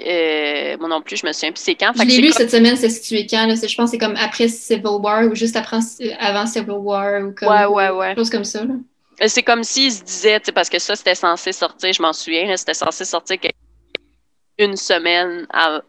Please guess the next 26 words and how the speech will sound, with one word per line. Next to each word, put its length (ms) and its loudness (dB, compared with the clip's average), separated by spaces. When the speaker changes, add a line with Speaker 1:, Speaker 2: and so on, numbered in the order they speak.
Speaker 1:
après 420 -2
que 120 -4
toute 500 -10
cette 340 -10
histoire 420 -6
de, 260 -8
de 100 0
pandémie 360 0
nous 100 -8
ait 100 0
Speaker 2:
Ouais. 80 -2
Speaker 1:
frappé. 200 -4
Fait 80 2
que 60 -12
c'est 100 0
comme 220 2
s'ils 320 -2
se 80 -20
disaient, 400 2
ben, 180 2
tu 60 -16
sais, 120 0
Black 300 0
Widow, 220 -4
c'est 180 -8
plate, 260 0